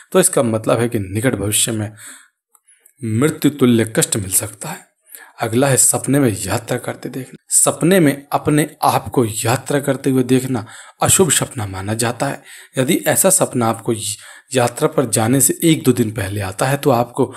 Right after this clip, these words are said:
निकट भविष्य में यात्रा करने से बचना चाहिए। यह किसी बड़ी दुर्घटना होने के संकेत होता है। सपने में मुंडन करवाते देखना। यदि सपने में आप खुद को या फिर किसी और को मुंडन कराते देखते हैं तो इसका मतलब है कि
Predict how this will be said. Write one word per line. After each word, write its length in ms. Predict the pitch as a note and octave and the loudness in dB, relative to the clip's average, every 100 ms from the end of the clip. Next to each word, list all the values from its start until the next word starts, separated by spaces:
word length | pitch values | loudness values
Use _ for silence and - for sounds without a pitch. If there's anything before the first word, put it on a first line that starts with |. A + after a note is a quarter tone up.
| - - - | -14 -14 -4
निकट 300 | B2+ C3 B2+ | 0 2 0
भविष्य 340 | G2+ B2+ - C3 | 0 0 2 2
में 140 | A#2 | 2
यात्रा 380 | G#2+ G#2+ A2 C#3 | 0 -2 -2 -4
करने 300 | B2 A2 G#2+ | -2 -2 0
से 120 | G#2+ | -2
बचना 340 | F#2 G#2+ A2+ A2+ | -2 -4 -4 -4
चाहिए। 440 | C3+ C#3 - - - - - - | -4 -6 -8 -12 -16 -20 -20 -2
यह 80 | E3 | 0
किसी 260 | E3+ - C3+ G2 | 2 2 2 2
बड़ी 220 | A#2+ C#3 | 4 4
दुर्घटना 500 | C3+ A#2 G2 F#2+ C3 | 4 2 0 -2 -2
होने 260 | A#2 G#2 G#2+ | -2 -4 -4
के 100 | G#2+ | -2
संकेत 460 | - G2+ - G#2+ | -2 -4 -10 -10
होता 240 | A2+ A2+ D#3 | -10 -10 -12
है। 120 | - _ _ _ _ - - - _ | -16 _ _ _ _ -20 -20 -20 _
सपने 400 | - - - C#3+ | -2 -2 0 2
में 80 | D#3+ | 4
मुंडन 460 | A#2+ G2+ C3 C3+ C3 | 2 2 2 4 2
करवाते 480 | C3 B2 A#2+ A#2+ C3 | 2 2 2 0 -2
देखना। 380 | B2+ A#2+ C#3+ C3+ - - - C3+ | -2 -4 -6 -12 -16 -20 -4 0
यदि 160 | E3+ | 2
सपने 360 | E3+ C#3+ C#3+ B2+ | 2 2 2 2
में 100 | B2 | 2
आप 160 | A#2 A2 | 0 -2
खुद 220 | C#3 C3+ | 0 2
को 160 | C#3+ B2 | 4 4
या 120 | A2+ | 4
फिर 160 | B2 | 0
किसी 300 | G#2+ A#2 C3+ | 0 0 4
और 180 | A#2+ D3 | 4 4
को 120 | D3 | 2
मुंडन 400 | A#2 A2 A#2+ D#3 | 0 2 2 2
कराते 380 | D3+ A#2 G#2+ A2 | 0 -2 -2 -4
देखते 320 | G2+ F#2+ - C3 | -6 -8 -8 -8
हैं 100 | C#3 | -4
तो 60 | |
इसका 220 | C3 B2 | -2 0
मतलब 420 | G#2+ G2 - C3 A#2+ | -2 -2 -2 0 0
है 80 | |
कि 200 | A#2 A#2 | -2 -6